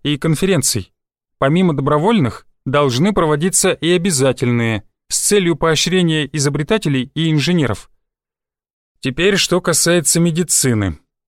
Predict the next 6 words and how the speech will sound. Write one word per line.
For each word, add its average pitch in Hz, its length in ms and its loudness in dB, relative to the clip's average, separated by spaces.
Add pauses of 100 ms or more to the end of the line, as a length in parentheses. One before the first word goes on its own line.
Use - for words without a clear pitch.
(300)
Количество 180 580 0
медиков 160 460 0
в - 80 -6
стране 147 440 0
необходимо 165 640 0
увеличивать. 139 720 -2